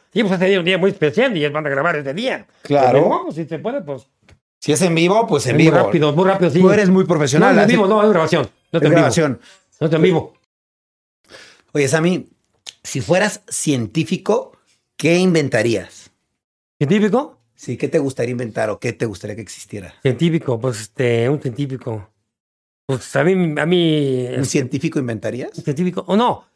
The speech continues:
Speaker 1: A mí, un sueño sería, pues, volar en un cohete, ¿no? Eso es un astronauta que vuela a la luna, que vuela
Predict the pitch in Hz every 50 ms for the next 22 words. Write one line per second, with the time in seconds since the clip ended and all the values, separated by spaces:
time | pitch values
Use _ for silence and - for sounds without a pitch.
0 | _ _ _ - 143 175 214 208 208 202 208 202 202 202 208 214 156 156 170 175
1 | 190 185 147 147 123 - - _ 147 147 147 165 185 165 170 180 170 170 151 180
2 | 190 156 127 117 156 208 - _ _ _ _ _ _ _ _ _ _ _ _ _
3 | _ 160 170 147 156 - - - 160 170 170 135 - 135 147 160 165 - 156 123
4 | - 131 123 117 113 107 107 131 147 147 135 110 113 107 113 110 120 143 170 185
5 | 185 175 147 - 139 123 127 143 143 139 131 127 120 117 117 110 104 98 90 85